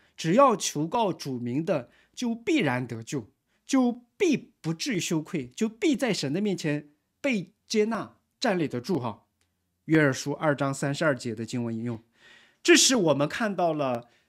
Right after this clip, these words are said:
继续讲到了一个事情，福音呢，应许呢，是面向所有人，注意哈，所有人，这个所有人是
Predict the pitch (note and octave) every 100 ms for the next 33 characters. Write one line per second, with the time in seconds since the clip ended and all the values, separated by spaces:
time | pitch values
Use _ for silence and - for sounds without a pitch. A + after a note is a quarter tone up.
0 | _ - D4+ - B3 G#3+ _ - A#2+ A#2+
1 | G3+ F3 C#3+ C#3+ F#3 B3+ - B2 G2 _
2 | _ _ _ - D#3 F#3+ C#4 D#4 D4+ C3+
3 | G#2 _ _ _ _ _ B3 D4+ E4 -
4 | C#3 A2 B2+ A#2 _ _ _ _ - -
5 | G#3+ B3 F4+ E4 F3 - B3 F3 A2+ -
6 | _ _ _ - - D#3+ E4 D3 G2+ -
7 | - A#3 G#3 G#3 D#3 G#2+ - - - C3+
8 | E3+ C#4 D3 G#2+ G#2+ C4+ A3 - A#3 E3
9 | G#2+ B2+ D#3+ E3 C3+